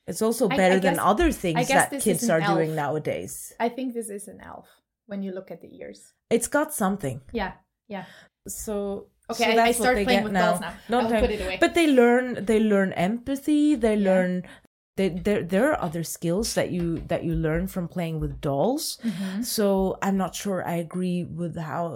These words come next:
Speaker 1: okay, it's so damaging. They, they weren't really very skinny, the Barbie dolls. They had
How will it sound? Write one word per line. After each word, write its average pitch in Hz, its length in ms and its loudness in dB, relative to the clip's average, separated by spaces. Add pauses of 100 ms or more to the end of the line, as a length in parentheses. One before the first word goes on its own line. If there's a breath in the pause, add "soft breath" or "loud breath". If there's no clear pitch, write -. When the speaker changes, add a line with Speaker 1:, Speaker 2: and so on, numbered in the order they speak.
Speaker 1:
okay, 165 240 -12 (100)
it's - 200 -14
so 165 180 -6
damaging. 160 600 -2
They, 233 80 -2 (220 loud breath)
they 143 100 -8
weren't 262 360 0
really 185 240 0
very 143 220 -4
skinny, 196 640 -2
the 139 140 -10
Barbie 135 340 -8
dolls. 113 380 -10
They 180 80 -6
had 160 360 -4